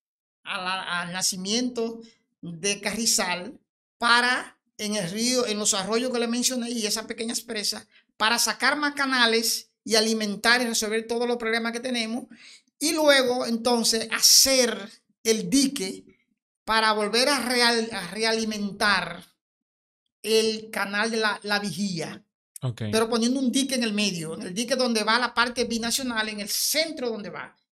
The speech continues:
Speaker 1: Porque eso era lo que tenían que hacer los haitianos. Dice, "Bueno, vamos a hacer un dique", porque, por ejemplo, tenemos dos ríos haitianos que alimentan el, el Carrizales,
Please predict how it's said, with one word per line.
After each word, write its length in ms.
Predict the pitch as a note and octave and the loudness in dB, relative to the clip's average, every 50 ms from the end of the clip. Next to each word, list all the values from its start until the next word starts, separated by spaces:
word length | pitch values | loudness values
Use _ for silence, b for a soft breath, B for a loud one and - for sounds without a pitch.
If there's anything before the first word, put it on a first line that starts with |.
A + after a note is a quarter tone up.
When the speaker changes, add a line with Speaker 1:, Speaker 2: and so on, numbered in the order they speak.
| _ _ _ | _ _ _
Speaker 1:
Porque 160 | - - A3+ | -6 -2 0
eso 140 | A3 A3+ A#3+ | 2 2 2
era 100 | A#3 A#3 | 2 0
lo 60 | A#3 | 0
que 60 | A#3+ | -2
tenían 180 | A3+ G#3+ A3 G#3+ | -2 -4 -4 -4
que 60 | G#3+ | -4
hacer 140 | G#3 - G3+ | -4 -6 -6
los 80 | G3 F#3+ | -6 -6
haitianos. 240 | F3 A#3+ A#3+ A3+ | -4 -2 -2 -2
Dice, 120 | G#3+ G3+ G3+ | -4 -8 -8
"Bueno, 220 | G3 G#3 A3+ A3+ | -6 -6 -6 -4
vamos 160 | G3+ G3+ G#3 | -4 -4 -4
a 20 | A3 | -2
hacer 180 | A3 - A3+ A3 | -2 -2 -2 -2
un 100 | A#3+ A#3+ | -2 -2
dique", 400 | A#3 A3+ - A#3 - A4 - b b b b b b b b b - | -2 -4 -6 -6 -10 -14 -14 b b b b b b b b b -8
porque, 240 | - G#3+ - A3+ - | -6 -4 -4 -4 -4
por 100 | G#3+ F#3+ | -2 -2
ejemplo, 260 | F#3 A3 A#3 A3+ A#3+ | -2 -2 -4 -4 -4
tenemos 680 | A3+ A3+ G3+ G#3 A#3 B3 B3 A#3+ A#3+ - - - E3+ - | -4 -4 -2 -2 -2 -2 -2 0 0 0 0 -2 -2 -2
dos 300 | - A#3+ A#3+ - A#3+ A3+ | 2 4 4 4 4 2
ríos 220 | A3+ B3 A#3+ A#3 A#3 | -2 -2 -2 0 -2
haitianos 520 | A#3 A3+ A#3 A#3 A3 G#3 G#3 A3 A3+ A3 | -2 -2 0 2 2 2 2 0 -4 -6
que 120 | A3+ A3 G#3 | -2 -2 -2
alimentan 640 | G3+ G3 F#3+ F#3+ G3+ G#3 G#3 G3 - F#3+ F3+ F3 | -2 -2 -6 -6 -6 -4 -4 -4 -4 -6 -6 -6
el, 280 | F3 E3+ E3+ E3 D#3 D3+ | -6 -8 -8 -10 -12 -14
el 220 | D3 D#3+ E3 D#3 | -14 -14 -14 -12
Carrizales, 600 | - - E3 F3 E3 - B3 A#3 G#3 F3+ D#3+ D3 | -10 -10 -4 0 0 2 2 2 0 0 -2 -6